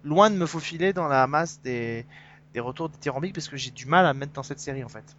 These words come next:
Euh, j'ai les D V D chez moi, je suis prêt à les regarder. J'ai vu la moitié de la saison un, mais j'ai du mal à enclencher la seconde, quoi. Je,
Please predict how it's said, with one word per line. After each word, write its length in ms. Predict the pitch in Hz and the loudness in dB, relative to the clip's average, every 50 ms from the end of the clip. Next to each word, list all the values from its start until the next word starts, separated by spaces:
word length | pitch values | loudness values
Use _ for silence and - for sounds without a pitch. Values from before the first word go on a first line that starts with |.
| _ - - | _ -10 -6
Euh, 200 | 95 120 120 123 120 | -4 -2 -2 -2 -4
j'ai 100 | 117 120 | -4 -4
les 80 | 131 | -4
D 100 | 131 135 | -2 -2
V 120 | 127 131 135 | -2 -4 -4
D 80 | 135 | -6
chez 180 | 135 - - 131 | -6 -6 -6 -4
moi, 200 | 131 139 156 185 | -2 -2 -2 -2
je 60 | 180 | -2
suis 80 | - - | -4 -6
prêt 160 | - - 143 | -4 -2 0
à 40 | 139 | 0
les 60 | 131 | 0
regarder. 440 | 123 120 120 117 123 147 165 175 - - - - - - - | 2 0 0 0 0 0 -2 -2 -4 -8 -16 -20 -20 -16 -14
J'ai 180 | - - 120 | -10 -8 -8
vu 160 | 113 127 147 | -6 -2 2
la 120 | 151 143 123 | 2 2 4
moitié 240 | 127 131 - - 143 | 2 0 -2 -2 -4
de 60 | 127 | -4
la 40 | 123 | -4
saison 280 | - 127 120 120 123 131 | -4 -6 -6 -4 -2 -2
un, 100 | 156 147 | -2 -2
mais 140 | 156 131 | -4 -8
j'ai 120 | 117 113 110 | -8 -10 -12
du 120 | - 113 | -14 -10
mal 260 | 117 120 120 135 147 | -4 0 2 4 4
à 160 | 139 120 107 104 | 6 4 4 2
enclencher 360 | 107 - - 104 - - 127 | 0 -4 -8 -10 -10 -8 -8
la 100 | 117 113 | -10 -10
seconde, 220 | - - 90 90 - - | -12 -14 -16 -18 -16 -14
quoi. 140 | - - - - | -14 -14 -14 -14
Je, 180 | - - - | -16 -16 -16